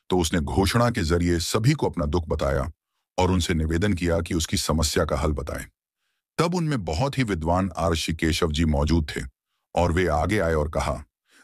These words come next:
"राजन, तुम्हें संतान की प्राप्ति के लिए एक यज्ञ करना पड़ेगा।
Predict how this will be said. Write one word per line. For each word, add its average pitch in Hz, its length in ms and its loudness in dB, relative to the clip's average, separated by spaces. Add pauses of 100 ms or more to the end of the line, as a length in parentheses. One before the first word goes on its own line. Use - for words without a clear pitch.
"राजन, 143 320 2
तुम्हें 156 280 2
संतान 113 560 0
की 147 120 0
प्राप्ति 107 440 0
के 107 120 0
लिए 110 260 2
एक 107 140 4
यज्ञ 107 320 2
करना 80 240 0
पड़ेगा। 67 440 -4